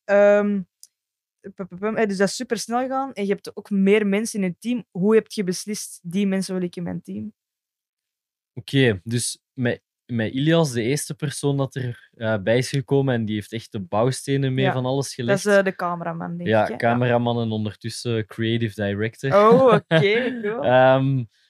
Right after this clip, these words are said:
Speaker 2: ja, i-, mijn tijd zat vol en ik had eigenlijk juist genoeg gebouwd om een eigen loon te verdienen.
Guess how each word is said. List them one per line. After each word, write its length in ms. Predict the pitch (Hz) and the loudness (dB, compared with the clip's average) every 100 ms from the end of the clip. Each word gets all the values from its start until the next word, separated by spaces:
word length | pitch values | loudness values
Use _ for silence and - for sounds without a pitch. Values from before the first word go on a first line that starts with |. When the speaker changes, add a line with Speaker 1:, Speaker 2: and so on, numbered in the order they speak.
| _ _ _ _ _ _ | _ _ _ _ _ _
Speaker 2:
ja, 440 | 135 135 143 - _ _ _ _ 165 | 4 6 6 2 _ _ _ _ -12
i-, 120 | - | -6
mijn 300 | 139 143 156 | 2 4 4
tijd 240 | - 160 - | 2 0 0
zat 220 | 147 - | -6 -4
vol 220 | 139 160 | -2 0
en 80 | 143 | 0
ik 100 | 127 | 0
had 140 | 123 | 0
eigenlijk 300 | 139 131 120 | 2 0 -2
juist 440 | 110 120 160 - - | -2 2 2 0 -4
genoeg 340 | 135 160 160 | 0 0 0
gebouwd 560 | 135 110 135 165 - - | -4 0 2 0 -4 -10
om 360 | 135 127 123 117 | -6 -4 -2 -4
een 300 | 107 101 - - | -4 -6 -12 -4
eigen 460 | 113 127 117 117 | -2 -2 -2 -2
loon 420 | 107 101 101 123 147 | -2 -4 -2 -2 -4
te 120 | 147 | -6
verdienen. 540 | 147 135 151 185 202 | -6 -4 -4 -4 -6